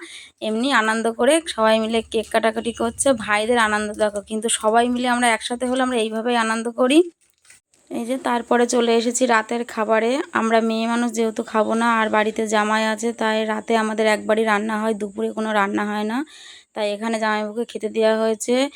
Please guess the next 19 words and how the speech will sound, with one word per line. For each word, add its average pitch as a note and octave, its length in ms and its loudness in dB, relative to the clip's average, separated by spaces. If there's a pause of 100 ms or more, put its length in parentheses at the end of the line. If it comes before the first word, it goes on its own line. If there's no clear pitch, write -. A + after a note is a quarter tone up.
(280)
সর্ষে - 500 -4
পোস্ত A3+ 380 -8
দিয়ে A#3 260 2
ইলিশ A3 280 0
মাছের A3 280 -2
ঝাল A#3 360 -2
আর A3 180 2 (120)
চিকেনের A3 540 -4
ঝোল। A3+ 300 2 (760)
এই A3+ 160 -6
যে A3+ 120 -6
জামাইবাবু A3 420 -4
খুব B3 160 -4
সিম্পলভাবেই A3+ 760 0
খায়, C4 240 0
এটুকুই A#3+ 420 0
রাত্রে A#3+ 380 -2
রান্না G#3 320 0
হয়েছে। G3 340 -8